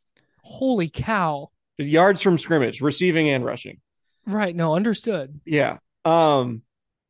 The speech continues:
Speaker 1: That's like twenty-seven hundred <laughs> yards for a year.
Speaker 2: Well, over
Speaker 1: That's crazy.
Speaker 2: almost, but he hasn't had that many. But I'm just saying,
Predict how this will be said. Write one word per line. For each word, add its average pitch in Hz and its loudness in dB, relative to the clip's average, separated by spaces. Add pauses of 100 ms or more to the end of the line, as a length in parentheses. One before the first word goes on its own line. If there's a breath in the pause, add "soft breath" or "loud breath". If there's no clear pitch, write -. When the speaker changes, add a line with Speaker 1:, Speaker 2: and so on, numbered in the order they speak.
(480)
Speaker 1:
That's 220 -4
like 277 -4
twenty-seven 247 0
hundred 233 -2
<laughs> - -
yards 440 0
for 262 -6
a 269 -6
year. - -4 (1040)
Speaker 2:
Well, 202 4
over 175 4
Speaker 1:
That's - -4
crazy. 370 2
Speaker 2:
almost, 156 4
but 165 4
he 160 0
hasn't 170 2
had 165 0
that 139 0
many. 147 -6
But 156 0
I'm 175 2
just 185 0
saying, 175 2